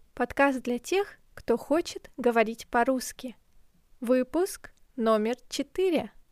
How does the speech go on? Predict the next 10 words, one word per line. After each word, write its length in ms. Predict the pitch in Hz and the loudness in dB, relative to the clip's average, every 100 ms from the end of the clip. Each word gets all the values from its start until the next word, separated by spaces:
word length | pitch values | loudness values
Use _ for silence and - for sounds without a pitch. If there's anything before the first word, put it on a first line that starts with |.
| _ _ _ _ _ | _ _ _ _ _
Сегодня 640 | - 269 254 339 381 392 403 _ _ - - | -2 0 4 2 2 -2 -4 _ _ -20 -10
я 220 | 247 277 | 2 4
расскажу 580 | 370 370 - 277 247 359 | 4 0 2 2 4 2
вам 300 | 349 311 294 - | 4 2 0 -4
о 100 | 262 | -4
своём 640 | - - 233 240 254 247 - | -4 -2 0 0 0 -2 -2
опыте 680 | 320 - 311 - 233 233 - _ | 0 2 0 -2 -4 -4 -10 _
жизни 600 | 220 226 302 370 370 349 - | -6 0 2 2 0 -2 -6
в 140 | - | -2
Таиланде. 760 | 254 262 254 247 214 226 - | 4 6 4 2 0 -4 -8